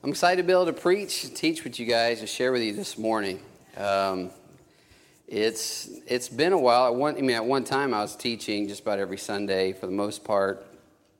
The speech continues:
And I will say there is, it's beneficial to be able to take a step back for a little bit, and then where you can be able to, to, to be able to preach and teach.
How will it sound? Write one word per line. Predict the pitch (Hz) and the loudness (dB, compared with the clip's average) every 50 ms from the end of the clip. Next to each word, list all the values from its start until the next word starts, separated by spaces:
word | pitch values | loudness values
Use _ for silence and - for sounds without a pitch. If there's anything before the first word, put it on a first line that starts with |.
| _ _ - - - | _ _ -20 -8 -2
And | 110 113 113 113 110 107 | 0 2 2 2 2 0
I | 113 | 0
will | 113 120 147 165 170 | 2 4 4 2 2
say | 165 - - 139 131 123 117 | 2 2 2 4 4 4 4
there | 110 117 117 117 | 2 2 2 2
is, | 113 113 110 107 104 101 98 98 - - - - - - - - - - - - _ _ _ _ _ _ _ _ _ | 2 2 2 2 0 -2 -4 -6 -10 -14 -16 -20 -20 -20 -20 -20 -20 -20 -20 -20 _ _ _ _ _ _ _ _ _
it's | - 117 - | -8 -8 -6
beneficial | - 127 131 147 151 147 135 - - 143 139 139 - - 120 110 107 - | -2 0 2 2 2 2 0 0 0 0 0 0 0 0 0 0 0 -4
to | - | -4
be | 98 110 | -2 2
able | 110 110 107 98 | 2 2 2 0
to | 95 | -4
take | - - 110 104 92 | -4 -2 -2 -2 -2
a | 92 | -4
step | - - 110 104 90 87 | -4 -2 0 0 0 2
back | 90 98 98 101 92 - - | 2 2 2 2 0 -2 -6
for | - - 98 | -6 -4 -2
a | |
little | 98 98 98 98 92 | -2 -2 -2 -2 -2
bit, | 95 101 98 98 101 95 - 110 - - - - | 0 2 2 2 2 0 -2 -10 -16 -16 -12 -10
and | 101 101 104 | -8 -6 -4
then | 104 104 104 | -4 -2 -2
where | 104 101 104 | -2 -2 -2
you | 101 107 101 | -4 -6 -6
can | - 107 95 | -6 -6 -4
be | 98 98 | -2 -2
able | 98 95 95 92 | -2 -2 -2 -2
to, | 95 95 90 92 104 120 - - - - - 104 | -2 -2 -4 -6 -8 -14 -18 -20 -20 -20 -14 -10
to, | 101 90 - - | -10 -8 -8 -10
to | - - - 90 | -12 -12 -10 -4
be | 101 | -2
able | 101 98 95 | -2 -2 -2
to | 87 87 | -4 -8
preach | - - 107 101 98 - - | -6 -6 -6 -6 -6 -8 -10
and | 95 90 | -10 -10
teach. | - - 110 101 98 92 - - - - | -8 -8 -6 -6 -6 -8 -10 -12 -14 -16